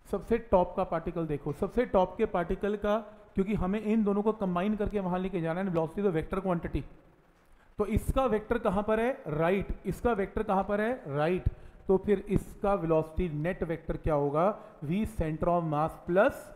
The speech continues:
R omega। तो यहां पे velocity की value क्या आएगी? दोनों को combine करके rolling आ गई। अब बात करते हैं किसकी? सें-, center of mass की।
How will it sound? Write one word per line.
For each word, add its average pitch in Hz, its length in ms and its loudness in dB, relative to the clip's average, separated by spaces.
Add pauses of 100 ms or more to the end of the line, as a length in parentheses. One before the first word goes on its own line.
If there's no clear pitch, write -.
(560)
R 143 140 -2
omega। 127 320 -6 (760)
तो 147 40 -2
यहां 147 200 -2
पे 170 120 -2
velocity 156 400 -2
की 165 100 -4
value 160 240 0
क्या 175 140 0
आएगी? 170 300 0
दोनों 165 240 -2
को 170 100 -2
combine 165 360 -2
करके 180 220 -2
rolling 170 280 2
आ 190 60 4
गई। 220 200 0 (1500)
अब 196 140 0
बात 196 260 4
करते 208 240 -2
हैं 208 100 0
किसकी? 233 400 -4 (160)
सें-, 175 260 -2 (1200)
center 165 320 2
of 190 160 6
mass 165 280 0
की। 247 200 -2